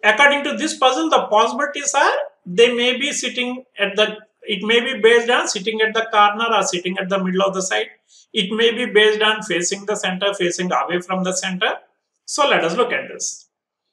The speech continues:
T is sitting at the corner and facing away from the center. This could be the logic for odd man out, or this could be the logic. Anyway, in this puzzle,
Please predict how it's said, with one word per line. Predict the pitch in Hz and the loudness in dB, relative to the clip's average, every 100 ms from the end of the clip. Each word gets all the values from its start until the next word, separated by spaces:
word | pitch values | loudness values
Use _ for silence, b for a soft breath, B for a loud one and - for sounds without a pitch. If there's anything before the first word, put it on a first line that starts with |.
| _ _ _ _ _ _ _ _ _ | _ _ _ _ _ _ _ _ _
T | 285 330 359 | 0 4 4
is | - | 2
sitting | 269 277 277 | -4 -4 0
at | 262 240 | 0 0
the | 240 | 0
corner | 233 220 226 330 523 - _ _ _ _ _ _ _ _ _ _ _ _ | 6 6 4 0 -2 -6 _ _ _ _ _ _ _ _ _ _ _ _
and | 202 302 349 | 0 0 0
facing | 190 185 - 427 480 - | 0 0 0 -6 -8 -2
away | 185 185 185 | 0 2 0
from | 180 160 | -2 -4
the | 175 | -2
center. | 226 254 - 143 - _ _ _ _ _ _ _ _ _ _ _ _ _ _ _ _ - | -2 -2 -2 -6 -10 _ _ _ _ _ _ _ _ _ _ _ _ _ _ _ _ -4
This | 262 311 | -2 -2
could | 339 294 | -2 0
be | 330 | 4
the | 302 | 6
logic | 285 285 311 | 8 6 2
for | - | 2
odd | 269 262 262 | 4 4 2
man | 285 | 0
out, | 339 392 | 2 2
or | 320 | 2
this | 277 254 | 0 -4
could | - | -2
be | 220 | 0
the | 220 226 - 196 | 2 0 -4 0
logic. | 190 175 196 - | 2 2 -2 -4
Anyway, | 226 302 180 - - | -2 0 0 -2 -6
in | 220 320 | -4 0
this | 349 - | 0 2
puzzle, | 294 294 415 | 2 4 4